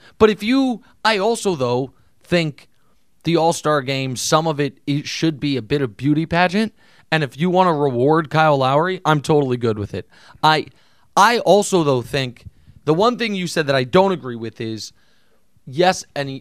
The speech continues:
a lot of the Sixers' issues come down to Ben, but some of them come down to the fact that Joel Embiid has not taken the leap that he's supposed to.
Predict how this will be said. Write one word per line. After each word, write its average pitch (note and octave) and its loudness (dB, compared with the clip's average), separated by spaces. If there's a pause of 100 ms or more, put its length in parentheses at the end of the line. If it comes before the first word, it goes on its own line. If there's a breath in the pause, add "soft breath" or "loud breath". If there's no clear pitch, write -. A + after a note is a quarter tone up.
a C3 -4
lot C3+ 0
of F#3+ -8
the G#3 -8
Sixers' G3 -8
issues G3+ -10 (240)
come F3 -2
down F3+ 0
to E3+ -4
Ben, F#3+ -2 (760)
but E3 -2
some C4+ -4
of D#4+ -8
them D#4+ -8
come G3 -8
down F#3 -2
to D#3+ -6
the D3 -10
fact E3 -6
that C#3+ -10
Joel D3 -2
Embiid C3 -6
has A#2 -10
not C#3 -6
taken C3+ -10
the A#2 -6
leap C3 -8
that A#2 -8
he's A#2+ -10
supposed G#2+ -12
to. A#2 -18